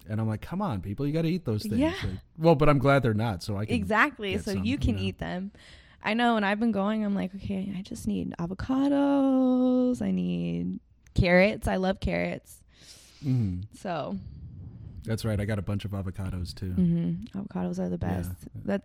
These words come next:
Speaker 1: It's
Speaker 2: see,
Speaker 1: just, like, making toast and stuff.
Speaker 2: hippie L A people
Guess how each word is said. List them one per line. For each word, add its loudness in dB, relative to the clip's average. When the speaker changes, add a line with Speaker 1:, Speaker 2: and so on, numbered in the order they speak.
Speaker 1:
It's -20
Speaker 2:
see, -4
Speaker 1:
just, -8
like, -10
making -8
toast -8
and -6
stuff. 4
Speaker 2:
hippie 6
L 4
A 8
people 4